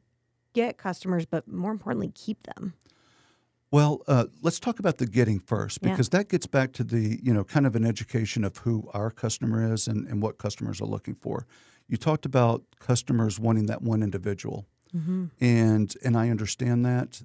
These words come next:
Speaker 2: These are people that are looking for maybe a more personalized service. The, you know, they want 'em, they, they almost become family to them,
Speaker 1: Mm-hmm.
Speaker 2: right?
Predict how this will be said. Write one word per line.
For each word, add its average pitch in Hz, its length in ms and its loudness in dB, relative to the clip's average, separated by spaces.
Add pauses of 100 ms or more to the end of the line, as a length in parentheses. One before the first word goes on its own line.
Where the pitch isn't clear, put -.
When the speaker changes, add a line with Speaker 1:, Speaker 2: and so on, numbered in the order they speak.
Speaker 2:
These 123 280 0
are 123 180 0
people 123 560 -2
that 110 160 -2
are 107 80 0
looking 110 260 -2
for 120 140 -2
maybe 113 260 0
a 107 60 2
more 104 180 -2
personalized 131 640 2
service. 127 480 2 (580)
The, - 280 -4
you 113 100 0
know, 101 140 0
they 104 120 2
want 117 280 4
'em, 110 140 2 (180)
they, 120 120 0
they 135 140 4
almost 147 240 4
become 107 240 0
family 90 600 -6 (120)
to 175 100 0
them, 156 200 0
Speaker 1:
Mm-hmm. 104 100 2
Speaker 2:
right? 107 200 2